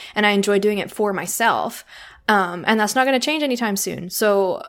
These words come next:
my mentality is mostly like, <laughs> "Why not try to make some money off it? <laughs> See what happens." But, like, I don't know. I've, I've heard it both ways, and responding to it can be really tricky because depending on how it's said or who's saying it, it can be extra hurtful.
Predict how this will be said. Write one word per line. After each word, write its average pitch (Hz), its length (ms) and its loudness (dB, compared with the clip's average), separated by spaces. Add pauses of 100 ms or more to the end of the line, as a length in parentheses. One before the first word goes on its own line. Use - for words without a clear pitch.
(160)
my 214 240 2
mentality 226 440 4
is 196 120 0
mostly 190 280 -2
like, 185 160 0
<laughs> - 220 -10
"Why 214 120 4
not 226 180 0
try 233 160 4
to 233 60 2
make 233 140 4
some 220 140 0
money 214 220 0
off 190 200 2
it? 185 240 2
<laughs> - 240 -14
See - 220 4
what 254 140 6
happens." - 1080 0 (760)
But, 269 220 6
like, 277 260 6 (840)
I 277 60 12
don't 311 100 10
know. 262 180 8
I've, 247 160 8
I've 240 160 10
heard 277 220 8
it 240 140 8
both 247 180 8
ways, 220 640 4
and 185 520 4 (280)
responding 226 580 4
to 233 160 2
it 208 240 2
can 226 140 -2
be 220 100 4
really 196 240 4
tricky 190 380 -2
because 180 440 -6 (180)
depending 196 420 -4
on 185 80 -4
how 180 200 -4
it's 170 120 -6
said 170 300 -2
or 160 100 -4
who's 185 240 -2
saying 170 320 -4
it, 160 100 -10
it - 80 -12
can 175 100 -10
be 131 300 -8
extra - 320 -10
hurtful. - 500 -8